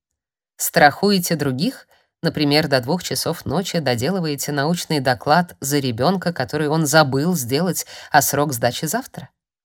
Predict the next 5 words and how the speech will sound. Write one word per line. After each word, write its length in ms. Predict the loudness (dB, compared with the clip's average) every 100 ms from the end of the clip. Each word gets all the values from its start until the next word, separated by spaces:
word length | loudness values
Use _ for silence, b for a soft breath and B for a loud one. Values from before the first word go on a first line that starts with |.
| _ _ _ b
Придумываете 800 | 0 2 4 4 4 2 0 0
оправдания 760 | 2 4 2 2 0 0 -2 -2
плохому 500 | -4 -2 -2 -2 0
поведению 600 | 0 0 0 0 0 0
других? 560 | 0 0 -2 -6 _